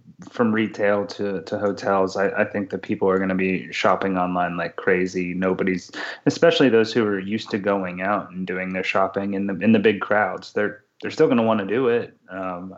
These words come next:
you know, it's missing some of that, but hey, they're, they're deal seekers, and, and they will be looking, and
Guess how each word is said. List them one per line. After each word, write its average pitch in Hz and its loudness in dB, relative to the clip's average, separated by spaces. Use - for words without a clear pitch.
you 95 -8
know, 98 0
it's 95 -6
missing 107 0
some 101 0
of 95 0
that, 98 2
but 95 0
hey, 85 -4
they're, 101 0
they're 104 2
deal 101 4
seekers, 98 -4
and, 92 -6
and 98 0
they 120 6
will 107 8
be 107 4
looking, 98 0
and 92 -4